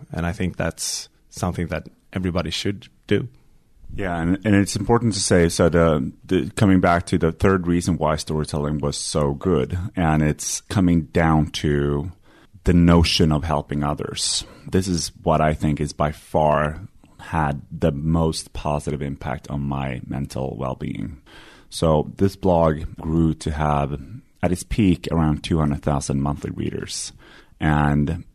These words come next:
Speaker 2: I can genuinely say that I've never in my life felt happier than when I was writing at the most frequently, because after each post, I received hundreds of messages back from people who, who opened up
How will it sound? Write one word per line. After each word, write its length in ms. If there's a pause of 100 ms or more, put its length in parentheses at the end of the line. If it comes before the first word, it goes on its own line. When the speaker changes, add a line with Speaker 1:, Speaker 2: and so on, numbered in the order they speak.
(400)
Speaker 2:
I 160
can 200
genuinely 600
say 240
that 120
I've 180
never 480
in 180
my 160
life 340
felt 380
happier 520 (460)
than 400
when 220
I 480 (120)
was 380 (140)
writing 540 (280)
at 120
the 60
most 220
frequently, 640 (340)
because 280
after 280
each 320
post, 800
I 140
received 580
hundreds 800
of 240
messages 500
back 360
from 200
people 460
who, 240
who 220
opened 320
up 260